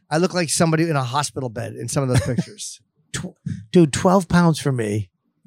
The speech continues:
Speaker 2: I, I mean, I haven't had a carb or a sugar in a month. And I was so sad today. I mean,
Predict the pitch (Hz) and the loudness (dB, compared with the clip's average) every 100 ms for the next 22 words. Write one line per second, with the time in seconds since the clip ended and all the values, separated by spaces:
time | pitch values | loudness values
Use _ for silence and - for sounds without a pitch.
0 | - - _ 139 - 139 127 123 117 110 | -20 -20 _ -6 -2 2 4 6 4 -2
1 | - _ 165 208 220 202 180 - - 139 | -8 _ 4 4 6 8 6 4 2 4
2 | 139 131 131 123 - - 131 120 117 107 | 6 4 2 2 2 2 2 0 -2 -2
3 | 107 110 139 147 - _ _ _ _ _ | 0 2 2 0 -6 _ _ _ _ _
4 | _ _ _ _ _ _ 139 127 120 120 | _ _ _ _ _ _ 4 6 8 6
5 | 120 117 _ _ _ _ _ _ _ 139 | 4 -2 _ _ _ _ _ _ _ 2
6 | 135 - 185 185 - 143 110 101 101 _ | 4 6 6 6 6 4 2 -2 -10 _
7 | - 113 101 101 98 _ _ _ _ _ | -2 -2 -2 -4 -8 _ _ _ _ _
8 | _ _ _ _ _ 156 156 143 | _ _ _ _ _ 2 4 2